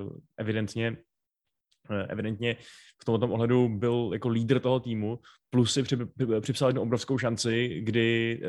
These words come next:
teda po ztrátě balonu Chelsea, kdy je to Mendy přihal Fredovi přímo na nohu, tak on mu to teda sportovně vrátil takovým lobíkem. Eh, ale jinak ten pressing je přesně něco, co United docela vyšlo, že jo? Ty jsi, eh, říkal, že oni byli ve velmi hlubokém bloku, což je pravda.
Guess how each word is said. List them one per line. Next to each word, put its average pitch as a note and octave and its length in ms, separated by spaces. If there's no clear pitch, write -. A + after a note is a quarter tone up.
teda A2+ 420
po A#2+ 120
ztrátě A2 380
balonu A2+ 680
Chelsea, G#2+ 400
kdy A2 120
je G#2+ 80
to A2+ 100
Mendy G#2+ 260
přihal A2 580
Fredovi G#2+ 320
přímo A#2 300
na A2+ 80
nohu, G#2+ 280
tak G#2+ 200
on G#2+ 140
mu A2 80
to G#2 120
teda A2+ 180
sportovně A#2 480
vrátil G#2+ 460
takovým A2+ 260
lobíkem. G#2 540
Eh, G#2 260
ale A#2 440
jinak B2+ 280
ten C3 180
pressing B2+ 320
je D3 60
přesně C3+ 260
něco, C#3 200
co D3 220
United B2+ 360
docela D3 420
vyšlo, C#3+ 340
že E2+ 80
jo? - 140
Ty A2+ 120
jsi, - 260
eh, G#2+ 240
říkal, A#2+ 280
že C3+ 120
oni C#3 140
byli C#3 160
ve A#2+ 180
velmi B2 240
hlubokém B2+ 380
bloku, G2 440
což - 240
je D3 80
pravda. G2 480